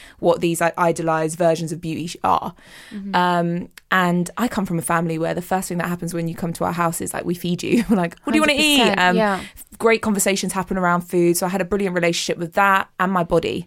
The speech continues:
Speaker 1: My dad would constantly encourage me to do sports and be in spaces that made me confident and spaces that weren't about my aesthetic.
Speaker 2: Mm.
Speaker 1: Um,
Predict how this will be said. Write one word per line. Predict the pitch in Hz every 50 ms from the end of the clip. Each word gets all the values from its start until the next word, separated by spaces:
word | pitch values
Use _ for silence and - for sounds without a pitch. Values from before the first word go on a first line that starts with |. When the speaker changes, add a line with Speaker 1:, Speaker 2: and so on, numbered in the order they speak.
| - - - - -
Speaker 1:
My | - 180
dad | 180 185 180 175 175 180
would | 175 -
constantly | - 175 170 175 - - - - 180 170 170 170 165 165 165 - -
encourage | 175 165 - - 170 165 165 165 -
me | 175 165 160 156
to | - -
do | - 160 170
sports | - - - - - 233 226 226 220 208 208 - - -
and | - - 180
be | 175 185 180 170
in | 170
spaces | 175 - - 175 175 170 170 - 170 160 156 160
that | 165 160 160 165 170 - - - - - _ _ _ _ _ _ _ _ _ _ -
made | 196 190 185 175
me | 175 170
confident | 165 - - - 202 196 - - - 180 131 95 160 196 233 - _ _ _ _ _ _ 185
and | 180 175 175 170
spaces | - - - 180 175 180 - 175 170 156 -
that | 175 165 165 165 160 - - _ _ _ _
weren't | - 170 170 180 175 175 175 170 165 165 -
about | 170 165 - 165 170 160 160 -
my | 165 165 -
aesthetic. | 170 170 - - 175 170 - - - 226 277 - - - - - - - - - - -
Speaker 2:
Mm. | 240 240 233 220 190 185 190
Speaker 1:
Um, | 185 180 180 180 175 175 175 170 175 -